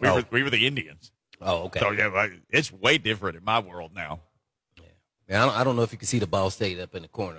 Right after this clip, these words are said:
Speaker 2: there on
Speaker 1: I
Speaker 2: the
Speaker 1: think they
Speaker 2: grass
Speaker 1: can
Speaker 2: and
Speaker 1: see it.
Speaker 2: stuff.
Speaker 1: We're on Zoom. You can check us out, uh, uh, Zone T V, anywhere that you consume that. Check us out there, or just literally, you can,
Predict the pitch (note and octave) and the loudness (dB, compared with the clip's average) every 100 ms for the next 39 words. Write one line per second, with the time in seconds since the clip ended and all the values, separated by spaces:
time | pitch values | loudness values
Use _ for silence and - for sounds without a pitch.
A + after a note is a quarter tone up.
0 | D2+ D2+ D#2 E3 A3+ A#3 E3+ G2 G2+ - | -18 -20 -14 -12 -6 -4 -2 -4 -4 -4
1 | C3+ E3+ E3 D3 G#2 A#2+ C#3 F3+ C3 B2 | -2 2 2 2 -2 -4 -4 -6 -10 -2
2 | D3 B2+ B2+ C#3 C3+ C3 A#2+ A#2 A#2 A2+ | 0 0 2 4 4 4 2 2 2 2
3 | A2+ A2 A2+ A2+ A2 A#2 A#2+ C3 D3 C3+ | -2 -4 -4 -4 -4 -2 -2 -2 -4 -4
4 | G#2+ B2 D#3 A#2+ B2+ C3+ A#2+ A#2 B2+ C3 | 0 0 0 -2 -2 -2 2 4 4 2
5 | B2+ A2 G#2 B2 A2 A#2 G#2 C#3+ C3+ B2 | 0 -2 -6 -8 -6 -8 -2 0 0 0
6 | C3+ - C#3 B2+ A2 B2 A2 B2+ E3 C#3 | 0 0 -2 -2 0 2 2 0 2 2
7 | C3+ F#3 - - D#3+ B3+ - A2 A#2+ A#2+ | 2 -2 -6 -4 -2 0 -2 -4 -8 -10